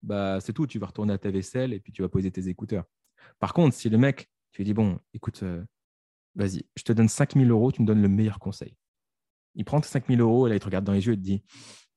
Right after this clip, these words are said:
Lâche prise et sois constant sur ta création de contenu. » Et là, tu vas te dire, «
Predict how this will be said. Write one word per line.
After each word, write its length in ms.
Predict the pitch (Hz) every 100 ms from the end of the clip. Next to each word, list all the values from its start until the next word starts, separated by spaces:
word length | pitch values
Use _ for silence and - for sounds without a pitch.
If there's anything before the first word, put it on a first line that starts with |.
| _ _ _ _ _
Lâche 280 | 92 107 -
prise 400 | - 123 139 175 _ _ _ _ _ _ _ _
et 400 | 92 90 85 82 _ _ _ _ _ _ -
sois 240 | - 131
constant 420 | 107 113 - 117 101
sur 160 | -
ta 100 | 95
création 300 | - 90 -
de 40 | 90
contenu. » 360 | 90 - 92 _ _ _ _ _ _ _ _ _ _ _ _ _ _ -
Et 40 |
là, 100 | 107
tu 120 | 110 92
vas 60 |
te 60 | 87
dire, « 220 | 101